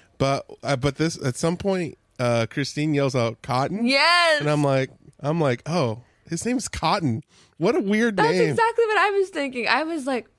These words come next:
Speaker 2: "Who the fuck names their kid Cotton? Like, who chooses that as a
Speaker 1: Yeah.
Speaker 2: name?"
Speaker 1: I ha-,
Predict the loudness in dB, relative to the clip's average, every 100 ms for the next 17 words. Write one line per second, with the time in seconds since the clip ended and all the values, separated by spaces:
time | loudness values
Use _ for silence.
0 | _ -8 -4 -4 -4 -6 -4 -4 -4 -4
1 | -4 -4 -6 -6 -6 -8 -4 -2 -2 -8
2 | -10 -8 -6 -6 -4 -2 -2 -2 0 2
3 | 2 0 2 2 0 -2 -4 -10 -10 -2
4 | 0 0 -2